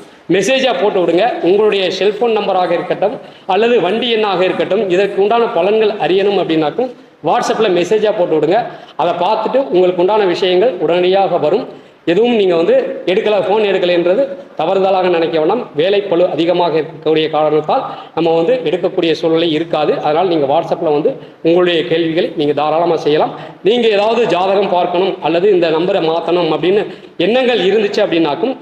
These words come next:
என்னுடைய WhatsApp-லயே உங்களுடைய ஜாதகத்தை நீங்க அனுப்பணும். நீங்க பயன்படுத்தக்கூடிய ஃபோன் நம்பர், வண்டி நம்பர், அடுத்து நீங்க பயன்படுத்தக்கூடிய, ம், பாஸ்வேர்டு எண்கள், இதையெல்லாம் நீங்க போட்டு விட்டீங்கன்னா, இதுக்கெல்லாம் ஆல்டர்னேட் நம்பர் அப்படின்ற ஒரு விஷயத்தை எடுத்து கொடுப்போம். அதுவும் இல்லாம ஒரு ஃபோன் நம்பர் நாங்க கொடுப்போம்.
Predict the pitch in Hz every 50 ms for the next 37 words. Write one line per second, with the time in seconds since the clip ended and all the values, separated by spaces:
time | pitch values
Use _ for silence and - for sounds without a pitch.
0 | - - - - 180 202 208 190 190 185 175 165 143 135 147 - - - 147 196
1 | 220 - 233 202 185 208 220 240 220 196 196 190 185 180 180 180 170 180 160 160
2 | 180 220 240 233 226 - 240 214 190 185 175 156 151 165 156 - 160 180 240 269
3 | - - - - - - - 190 208 202 185 190 180 180 220 262 269 233 240 -
4 | - 220 196 - 196 185 185 180 160 147 135 123 - - - 170 185 185 190 190
5 | 196 254 254 214 170 147 170 185 190 180 180 185 185 262 269 269 - - - -
6 | - - - 185 226 233 - 233 208 202 190 180 185 175 190 202 214 202 196 190
7 | 196 175 175 180 180 180 170 160 151 135 131 135 143 - 147 139 135 139 131 135
8 | 131 127 - 175 202 196 - 240 226 185 185 185 180 170 151 - - - - -
9 | - - 170 180 185 202 240 254 233 226 214 196 175 - 202 214 - 214 190 180
10 | 185 185 208 254 233 190 160 165 - - 190 208 214 170 175 190 180 196 208 190
11 | - 170 175 175 185 180 156 165 165 170 165 160 151 147 147 147 147 185 185 -
12 | 185 165 156 156 151 160 147 160 160 156 - 254 262 254 - - - - - -
13 | 170 170 220 277 294 269 233 208 185 185 190 226 226 196 190 170 160 - 190 220
14 | 233 226 214 190 202 175 175 170 160 151 - - 175 165 160 - 233 254 -